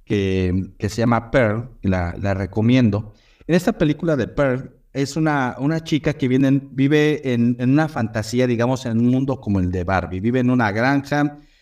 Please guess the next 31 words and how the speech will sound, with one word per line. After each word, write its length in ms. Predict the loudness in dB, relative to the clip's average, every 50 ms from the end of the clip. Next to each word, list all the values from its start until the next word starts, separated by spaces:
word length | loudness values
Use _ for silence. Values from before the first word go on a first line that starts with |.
| _ _ -2
platica 400 | 0 0 0 0 -2 -2 -2 -2
con 180 | 0 0 0 0
los 200 | 0 -2 -4 -4
animalitos, 1040 | -2 0 0 0 0 0 2 2 2 2 0 -2 -2 0 2 2 2 2 0 0 -2
ve, 280 | 0 0 2 2 0
baila 360 | 2 2 2 2 2 0 -2 -2
con 160 | -2 0 0
el 100 | 0 0
espantapájaros, 1160 | -2 -4 -4 -4 -4 -2 -2 -4 -6 -4 -4 -4 -4 -4 -4 -4 -4 -2 0 0 0 0 0
muy, 240 | 0 0 0 0 0
mucha 320 | 0 -2 -2 0 0 0
alusión 460 | 0 0 -2 -4 -4 -2 0 0 2
al 160 | 0 0 0 0
mago 280 | -2 -2 -2 -2 -4
de 160 | -2 -2 -2
Oz. 260 | -2 -4 -6 -8 -14 _ _ _ _ _ _ _ _ _
Sin 200 | -2 0 2 2
embargo, 680 | 2 2 2 2 2 2 0 -2 -4 -4 -6 -14 _ _ _ _ _ _ _ _ _ _ _ _ -4
esta, 420 | -2 -2 0 0 0 0 0 -2 -4
esta 300 | -6 -8 -6 -2 0 0
niña 520 | 2 4 4 4 2 2 0 -2 -6 -10 -18 _ _ _ _ _ -6
comienza 720 | -2 0 2 2 2 0 0 -2 -4 -4 -4 -4 -6 -8 -6
a 100 | -4 -4
enfrentarse 840 | -4 -4 -4 -4 -2 -2 -2 -2 -2 -2 -2 -2 -2 -4 -6 -4 -2
a 60 | 0
una 240 | 2 2 2 2 2
realidad 720 | 0 0 0 0 0 0 -2 -2 0 0 0 -2 -4 -10 -8
que 120 | -6 -6
es 80 | -6 -4
sumamente 640 | -2 0 0 2 2 2 0 0 -4 -4 -4 -4
atroz 480 | -4 -2 -2 0 0 0 -2 -4 -8